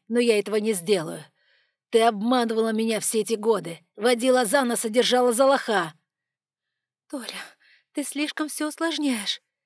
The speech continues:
Я сидела на полу в груди осколков когда-то хороших вещей и качественного алкоголя. "Заткнись, блядь! Я даже не начал еще усложнять!"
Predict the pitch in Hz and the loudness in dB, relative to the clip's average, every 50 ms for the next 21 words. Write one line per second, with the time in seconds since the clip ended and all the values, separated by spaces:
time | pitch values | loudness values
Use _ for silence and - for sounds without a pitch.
0 | _ _ _ _ _ _ _ - 196 214 220 208 - 196 160 196 196 190 185 180 | _ _ _ _ _ _ _ -8 -6 -6 -6 -6 -8 -8 -6 -6 -6 -6 -6 -8
1 | 180 175 - 180 175 180 196 196 175 165 165 180 180 160 180 180 180 180 - - | -10 -10 -10 -10 -10 -8 -10 -12 -12 -12 -12 -12 -10 -10 -10 -10 -10 -12 -14 -14
2 | - 214 214 190 190 165 160 - - 170 156 151 170 170 - 175 - - 165 165 | -12 -10 -10 -10 -10 -14 -16 -16 -16 -18 -14 -14 -14 -14 -14 -16 -16 -14 -12 -12
3 | 165 165 - - - 165 160 - - - 202 208 196 _ _ _ _ - 196 190 | -12 -12 -14 -16 -18 -16 -14 -12 -10 -8 -8 -8 -10 _ _ _ _ -16 -16 -14
4 | - 170 165 - - - - - 170 170 165 160 160 165 165 175 165 160 160 160 | -14 -14 -12 -12 -12 -12 -12 -14 -16 -16 -14 -14 -16 -14 -14 -16 -16 -16 -16 -18
5 | - - 160 156 _ _ _ _ _ _ _ _ _ - - - 269 277 - - | -18 -20 -20 -20 _ _ _ _ _ _ _ _ _ -6 -2 -2 -2 -2 -2 0
6 | 320 392 392 330 269 196 165 165 147 175 185 180 175 - - - - - _ _ | 2 2 4 2 2 0 -2 -6 -10 -10 -10 -10 -10 -12 -18 -20 -20 -20 _ _
7 | _ _ _ _ _ _ - 175 180 175 180 180 208 214 226 233 254 247 226 - | _ _ _ _ _ _ -10 -8 -4 -4 -2 -2 0 0 2 2 2 2 2 2
8 | 226 196 202 202 - 233 208 190 - 226 208 202 185 214 214 190 175 160 - - | 0 0 0 0 0 0 0 0 0 -2 -2 -2 -2 -2 -4 -6 -6 -8 -12 -18